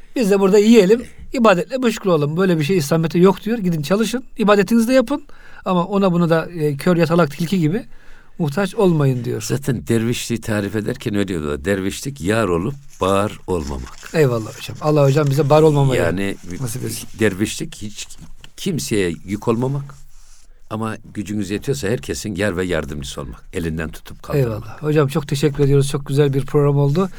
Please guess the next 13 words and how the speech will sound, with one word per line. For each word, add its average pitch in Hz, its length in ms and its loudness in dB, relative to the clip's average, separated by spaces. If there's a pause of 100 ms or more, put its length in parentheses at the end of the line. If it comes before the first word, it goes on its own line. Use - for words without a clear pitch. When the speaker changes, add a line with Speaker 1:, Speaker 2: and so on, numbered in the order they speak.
(320)
Speaker 1:
Kıymetli 165 420 2
dinleyicilerimiz, 170 520 2
Gönül 160 260 2
Gündemi'nde 147 480 4
bize 143 220 6
verilen 139 320 6
sürenin 143 460 4
burada 151 360 4
sonuna 147 280 2
gelmiş 127 380 0
olduk. 156 340 -4 (420)
Önümüzdeki 165 380 2
hafta 190 460 4